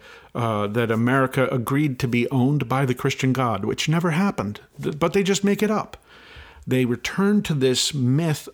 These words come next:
of the Christian founding of the United States of America precisely because American Christianity right now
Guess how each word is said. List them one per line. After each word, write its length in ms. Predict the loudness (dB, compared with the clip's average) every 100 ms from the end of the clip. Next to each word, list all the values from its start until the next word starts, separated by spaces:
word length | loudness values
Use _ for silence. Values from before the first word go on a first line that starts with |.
| 0
of 260 | 0 -2 -8
the 200 | -2 -2
Christian 720 | -2 -2 -2 -2 0 2 2
founding 640 | 2 2 4 4 2 2 0 0
of 200 | -2 0
the 80 |
United 440 | 2 2 0 -2 -4
States 360 | -2 -2 -4
of 100 | -6
America 480 | -2 0 0 -2 -4
precisely 720 | -4 -4 -4 -2 -2 0 0
because 440 | 0 -2 0 -2 0
American 640 | 0 0 2 0 0 -2 -2
Christianity 840 | -2 -2 0 0 2 0 0 -2
right 320 | 0 0 0
now 380 | 0 0 2 -2